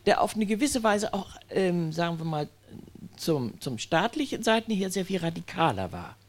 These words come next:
Als wir das im, äh, Frauenzentrum gemacht haben. Nur,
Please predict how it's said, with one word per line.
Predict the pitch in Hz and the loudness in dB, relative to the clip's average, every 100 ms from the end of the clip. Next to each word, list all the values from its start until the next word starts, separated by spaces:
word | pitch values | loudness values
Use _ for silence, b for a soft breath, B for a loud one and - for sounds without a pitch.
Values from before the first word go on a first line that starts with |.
| - - B B B B B - | -20 -20 B B B B B 4
Als | 151 151 - | 4 4 0
wir | 175 175 | 2 4
das | 165 - - | 2 0 0
im, | 156 147 139 143 | 0 2 -2 -4
äh, | - 127 131 | -4 -2 -2
Frauenzentrum | - 151 135 - 123 113 117 | 0 0 2 0 -4 -4 -6
gemacht | 123 98 - | -4 -4 -6
haben. | 123 110 113 B B 190 | -8 -8 -8 B B 0
Nur, | 196 208 | 6 6